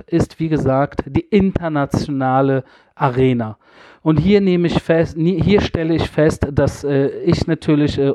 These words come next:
von Freunden erst heute gehört habe, äh, von einer, von einer Freundin, äh, die Lehrerin ist, dass sie die Schule wechseln musste,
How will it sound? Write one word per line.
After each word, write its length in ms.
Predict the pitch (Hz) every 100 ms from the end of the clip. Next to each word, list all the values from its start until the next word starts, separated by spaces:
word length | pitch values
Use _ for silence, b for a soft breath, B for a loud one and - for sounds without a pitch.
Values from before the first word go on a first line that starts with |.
| -
von 280 | - 151 135
Freunden 440 | - 143 160 -
erst 260 | 143 139 -
heute 280 | 151 165
gehört 380 | 147 135 143 147
habe, 380 | 151 139 143 139 B B B B B
äh, 400 | 139 135 139 135
von 200 | - 147
einer, 480 | 131 131 127 123 -
von 180 | - 135
einer 260 | 123 117
Freundin, 680 | - - 151 185 175 175 165
äh, 140 | 147
die 120 | 123 131
Lehrerin 560 | - 170 165 147 151
ist, 340 | 131 139 131 - B B B
dass 260 | 151 151 -
sie 240 | 151 -
die 160 | - -
Schule 560 | - - 202 196 180 160
wechseln 640 | 123 139 151 - - 147 139
musste, 560 | 135 147 - 147 139